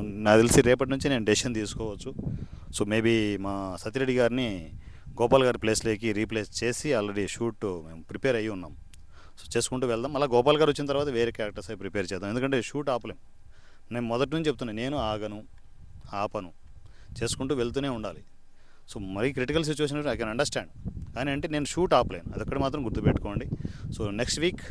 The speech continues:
గుండు బాస్ at any cost స్టార్ట్ అయిపోతుంది. So, ప్లాన్ చేసుకుంటూ వెళ్ళాలి. గోపాల్ గారు, మీరు మరలా ఒక ఫ్రెష్ క్యారెక్టర్తో ఎంటర్ అవుదురు. ఇప్పుడు already నేను డెసిషన్ తీసేసుకున్నాను, తీసేసుకొని, so, మీ క్యారెక్టర్ని ఎండ్ చేసి ఆ ప్లేస్లో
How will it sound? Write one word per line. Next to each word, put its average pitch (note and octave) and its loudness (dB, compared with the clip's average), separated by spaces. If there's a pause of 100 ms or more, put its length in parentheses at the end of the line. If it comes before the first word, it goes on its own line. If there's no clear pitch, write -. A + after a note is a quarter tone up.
(200)
గుండు B2+ -2
బాస్ D3 4
at F#2 -6
any B2+ -4
cost - 2
స్టార్ట్ G#2 -4
అయిపోతుంది. E2+ -8 (560)
So, A#2 -8
ప్లాన్ C3 -2
చేసుకుంటూ C#3 -6
వెళ్ళాలి. C3+ 0
గోపాల్ C#3 12
గారు, E3+ 12 (580)
మీరు A#2 0
మరలా C3 4 (120)
ఒక A2 -10
ఫ్రెష్ A#2 -6
క్యారెక్టర్తో C3+ -2
ఎంటర్ A#2 -4
అవుదురు. A#2+ -2
ఇప్పుడు G#2 -4
already C3+ 6
నేను D3 2
డెసిషన్ B2+ 0
తీసేసుకున్నాను, B2 0 (240)
తీసేసుకొని, B2+ 2 (520)
so, G#2 2
మీ G#2 -2
క్యారెక్టర్ని B2+ 2
ఎండ్ A2 -2
చేసి A2+ 2
ఆ G2 2
ప్లేస్లో A2+ 2